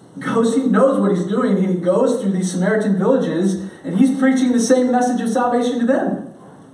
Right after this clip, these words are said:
Notice in verse fifty-four how they responded, how the disciples responded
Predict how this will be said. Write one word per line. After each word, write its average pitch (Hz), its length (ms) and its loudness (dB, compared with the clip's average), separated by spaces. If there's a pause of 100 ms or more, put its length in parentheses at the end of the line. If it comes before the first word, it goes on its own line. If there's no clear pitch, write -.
(920)
Notice 214 520 2
in 185 100 0
verse 208 280 0
fifty-four 185 600 -2
how 165 240 -2
they 170 80 -2
responded, 175 840 -4 (180)
how 156 160 -2
the 143 80 -4
disciples 165 460 -4
responded 135 840 -6